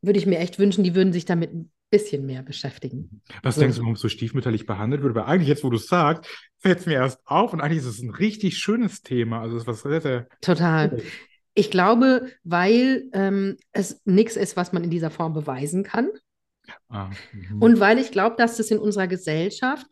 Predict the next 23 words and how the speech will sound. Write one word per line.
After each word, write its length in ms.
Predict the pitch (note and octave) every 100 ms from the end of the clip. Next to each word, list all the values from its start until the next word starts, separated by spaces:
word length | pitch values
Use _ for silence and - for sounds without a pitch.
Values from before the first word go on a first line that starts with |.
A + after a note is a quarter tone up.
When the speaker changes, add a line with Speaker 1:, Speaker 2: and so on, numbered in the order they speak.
| _ _ -
Speaker 2:
Mhm. 60 |
Speaker 1:
echt 260 | F#3+ A#3 - _ _
ein 120 | G#3+ G3
bisschen 520 | A#3 - A#3+ A3+ - -
so 220 | F#3+ G#3+
nicht 260 | G#3 G#3+
mehr 220 | G#3 F3+ -
zählt. 640 | - D4+ D#4 D3 D3 - _ _ _ _ _ -
Speaker 2:
Mhm. 120 | A2 F#2+
Speaker 1:
Oder, 440 | G3 F#3+ F3 - _ _ _ _ _ _ _ _ _ _ -
Speaker 2:
Das, 120 | G3+
Speaker 1:
mm. 320 | F#3 F#3 F#3 -
Speaker 2:
vielleicht 200 | C#3 C#3
haben 100 | C3+
wir 60 | C3+
auch 80 | A2+
keine 200 | A#2+ A2
Zeit 320 | - D#3 G3+
mehr 100 | G3
dafür, 380 | C#3 - C3 A#2+
sich 180 | A#2 G#2+
irgendwie 460 | B2 A#2 A#2 A2+ A2 - _
jemanden 580 | - B2+ B2+ G#2+ A#2